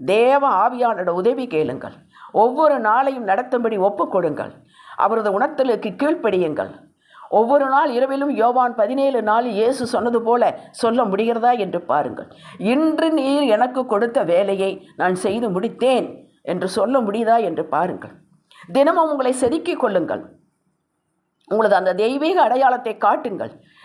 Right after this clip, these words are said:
சின்ன சின்ன விஷயத்தில் அக்கறை எடுத்துக்கொள்ளுங்கள். "உங்கள் ஜீவிய காலமெல்லாம் நன்மையும் கிருபையும் உங்களை தொடர்ந்து வரும்" என்றுதானே வேதம் சொல்லுகிறது. சங்கீதம் இருபத்தி மூணு ஆறு. அவர் உண்மையுள்ளவர்.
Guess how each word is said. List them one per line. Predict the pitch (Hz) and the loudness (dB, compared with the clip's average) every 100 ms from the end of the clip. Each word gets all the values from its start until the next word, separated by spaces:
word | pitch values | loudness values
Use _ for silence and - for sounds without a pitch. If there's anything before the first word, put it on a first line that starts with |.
| - | -8
சின்ன | - 330 349 349 | -2 0 0 0
சின்ன | 302 262 | 0 0
விஷயத்தில் | 233 247 311 294 262 | 0 0 0 0 2
அக்கறை | 202 - 285 220 | 2 2 0 0
எடுத்துக்கொள்ளுங்கள். | 269 254 233 175 147 - 95 - _ _ _ - | -2 -2 -2 -2 -2 -6 -14 -18 _ _ _ -12
"உங்கள் | 190 202 185 | -2 0 2
ஜீவிய | 285 311 311 294 | 2 2 2 2
காலமெல்லாம் | 220 233 226 214 208 | 2 2 0 0 0
நன்மையும் | 185 190 254 220 202 | 0 -2 -2 -4 -4
கிருபையும் | 202 202 202 190 | -2 -2 -2 -2
உங்களை | 175 156 165 | 0 -2 0
தொடர்ந்து | 170 185 262 214 | 0 0 0 0
வரும்" | 180 240 | 0 0
என்றுதானே | 294 220 214 208 359 | -2 -2 -2 0 -2
வேதம் | 202 196 208 | -2 -2 -2
சொல்லுகிறது. | 185 180 180 160 175 - _ | -4 -6 -4 -6 -8 -14 _
சங்கீதம் | _ 143 170 165 160 | _ -2 -2 -2 -2
இருபத்தி | 185 247 254 | -2 -4 -4
மூணு | 165 147 123 | -6 -4 -2
ஆறு. | 120 101 - _ _ _ _ _ _ | -4 -4 -12 _ _ _ _ _ _
அவர் | - 190 190 | 0 2 2
உண்மையுள்ளவர். | 202 311 381 156 110 98 - | 0 0 0 -2 -4 -8 -12